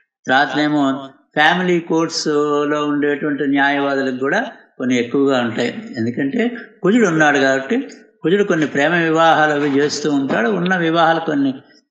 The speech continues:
వాళ్ళకి ఎడబాటు కలిగేటువంటి అవకాశాలు ఉన్నాయి కాబట్టి family courts lawyers కూడా బాగుంటుంది. తర్వాత డాక్టర్లకి కూడా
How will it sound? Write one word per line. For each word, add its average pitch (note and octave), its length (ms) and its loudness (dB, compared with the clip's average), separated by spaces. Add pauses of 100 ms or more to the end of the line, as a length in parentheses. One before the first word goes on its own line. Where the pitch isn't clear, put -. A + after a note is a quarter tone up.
(160)
వాళ్ళకి C3+ 280 2
ఎడబాటు D3+ 440 0
కలిగేటువంటి C#3+ 520 0
అవకాశాలు C#3 540 0
ఉన్నాయి C3+ 260 -2
కాబట్టి D#3 360 -4
family D#3 500 0
courts D3+ 340 -4
lawyers C3+ 420 0
కూడా B2+ 260 -4
బాగుంటుంది. A2+ 600 -10 (2750)
తర్వాత D3+ 380 4
డాక్టర్లకి E3+ 800 2
కూడా D#3+ 400 0